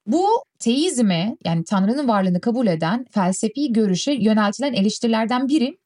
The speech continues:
bana bu argümanı hatırlattı. Bence iyi bir soru ve açıklama modellerinin de bu soru için yeterli olduğunu ben de düşünmüyorum. Çünkü ben zaten Tanrı'ya inanmıyorum.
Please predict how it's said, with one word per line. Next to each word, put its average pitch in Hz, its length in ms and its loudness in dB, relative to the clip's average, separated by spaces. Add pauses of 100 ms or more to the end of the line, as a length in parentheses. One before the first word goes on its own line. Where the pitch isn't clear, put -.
bana 240 280 2
bu 262 120 4
argümanı 214 420 2
hatırlattı. 170 680 -2 (500)
Bence 294 280 0
iyi 320 160 2
bir 370 60 0
soru 359 300 -2 (280)
ve 269 440 2
açıklama 285 520 0
modellerinin 311 1040 0
de 269 260 0
bu 240 120 -4
soru 285 200 0
için 277 200 -4
yeterli 254 380 0
olduğunu 262 260 -2
ben 269 160 0
de 226 100 2
düşünmüyorum. 185 540 0
Çünkü 220 200 -6
ben 233 160 0
zaten 180 380 -2
Tanrı'ya 165 420 -2
inanmıyorum. 175 640 0